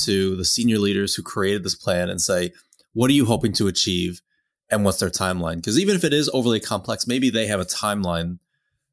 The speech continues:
in their minds that they haven't properly communicated. Like, there's seven different initiatives, but they do recognize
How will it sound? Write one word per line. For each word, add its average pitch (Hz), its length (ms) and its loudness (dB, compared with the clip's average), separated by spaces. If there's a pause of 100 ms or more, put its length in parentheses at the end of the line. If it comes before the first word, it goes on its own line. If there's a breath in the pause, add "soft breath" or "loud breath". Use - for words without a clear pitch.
(220)
in 117 140 4
their 104 120 4
minds 98 300 4
that 90 80 -4
they 95 60 0
haven't 92 320 -4
properly 95 380 -4
communicated. 87 840 -4
Like, 90 260 0 (720 soft breath)
there's 107 200 4
seven 107 480 2 (100)
different 98 340 -2
initiatives, 82 460 -2
but - 220 -6
they 98 140 2
do 107 200 2
recognize 95 600 0